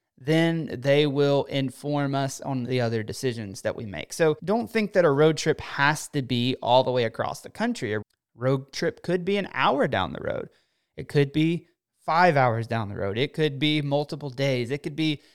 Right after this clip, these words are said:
at any duration. And so based upon that and knowing where we're going, then we're gonna make all the other decisions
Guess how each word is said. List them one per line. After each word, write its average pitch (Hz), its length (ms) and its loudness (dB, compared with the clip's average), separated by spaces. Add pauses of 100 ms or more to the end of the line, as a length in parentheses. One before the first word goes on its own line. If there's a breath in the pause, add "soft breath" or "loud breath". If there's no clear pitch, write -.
(140 soft breath)
at 151 220 -2
any 175 400 -2 (140 soft breath)
duration. 151 560 2
And 147 160 -2
so 147 200 -2
based 151 360 -2
upon 123 420 -4
that 190 460 0
and 143 300 -2
knowing 160 400 0
where 147 160 2
we're 120 140 -4
going, 190 480 2 (640)
then 135 100 -4
we're 135 80 0
gonna 139 140 2
make 135 300 -2
all 135 260 2
the 123 160 0
other 120 180 2
decisions 110 720 -4